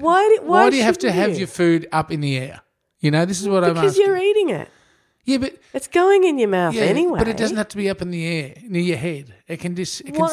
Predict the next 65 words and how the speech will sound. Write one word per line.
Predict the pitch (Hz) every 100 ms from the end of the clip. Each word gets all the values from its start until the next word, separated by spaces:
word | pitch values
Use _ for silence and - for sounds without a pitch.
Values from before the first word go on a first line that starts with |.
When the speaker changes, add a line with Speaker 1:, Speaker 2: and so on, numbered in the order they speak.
| 330
Speaker 2:
sit | -
Speaker 1:
and, | 277
Speaker 2:
down | -
Speaker 1:
and | 240
Speaker 2:
lower | 208 175 170
Speaker 1:
what | 320
Speaker 2:
b-, | 330
Speaker 1:
is | 302
Speaker 2:
below | 165 160 165
Speaker 1:
it? | 160
Speaker 2:
the | 151
window. | 147 143
Speaker 1:
It's | 294
just | 302
Speaker 2:
I | -
Speaker 1:
that |
Speaker 2:
don't | 160
Speaker 1:
they | 269 269
Speaker 2:
know |
Speaker 1:
get | 262 277
Speaker 2:
what | -
Speaker 1:
to | 262
see | - 233 226
that | 208 190
you're | 185 175
eating. | 190 - 123 - -
Speaker 2:
I |
don't, | 208 -
I | 202
don't | 226
know. | 226 -
I | 156
just | -
don't | 180
like | 196 190
high | 185 202 233
eaters. | 147 - - _ _ _ -
It's | 180 - 294 - 147
just | 196 208 -
the | 240
way | 190 190
it | 190
Speaker 1:
<laughs> |
Speaker 2:
is. | 180 190 202
Speaker 1:
You | 208 202
are | 165 156
a | 151 - 147
very, | 143 147 156 160 151 151
very | 143 135 143 139 135 131 135
Speaker 2:
So | 202
Speaker 1:
intriguing | 220 147
Speaker 2:
back | 147 151 139
to | 220
the | 202
Speaker 1:
individual. | 165 147 127 156
Speaker 2:
beach. | - - -
Speaker 1:
Yes. | 202 170 120 - -
Speaker 2:
There's | 277 240
lots | 269 320 302
of |
creepy | - 190 156
crawlies | 143 143 123 113 117
in |
the | 123
beach | 127 110 - -